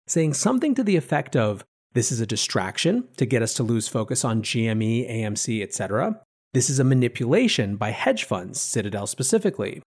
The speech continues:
Or this is media using this as a tool to distract and divide us." As some have pointed out, there is clearly something happening with silver.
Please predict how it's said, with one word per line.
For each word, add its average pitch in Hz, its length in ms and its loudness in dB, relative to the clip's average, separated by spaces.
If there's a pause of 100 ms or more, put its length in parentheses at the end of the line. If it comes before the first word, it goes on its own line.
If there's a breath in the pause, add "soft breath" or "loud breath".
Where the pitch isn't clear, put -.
(240)
Or 143 140 4
this 131 180 2
is 131 180 0
media 147 440 4
using 165 480 4
this 131 180 2
as 127 140 -2
a 135 40 0
tool 117 360 0
to 131 100 -4
distract 107 560 -4
and 92 100 -10
divide 131 400 0
us." - 360 -8 (460)
As 110 180 -2
some 247 280 4
have 214 200 2
pointed 170 300 4
out, 131 280 2
there 127 200 0
is 185 240 4
clearly 202 600 2
something 127 420 -2
happening 98 500 -8
with 92 120 -10
silver. 143 560 2